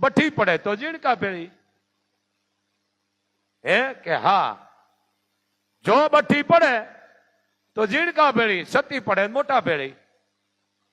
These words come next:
તો ઓલો નાનો કવાજી શું બોલ્યો છોકરો?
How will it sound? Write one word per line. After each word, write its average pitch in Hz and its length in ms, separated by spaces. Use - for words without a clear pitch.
તો 190 60
ઓલો 196 160
નાનો 180 400
કવાજી 247 480
શું 302 200
બોલ્યો 240 260
છોકરો? 220 480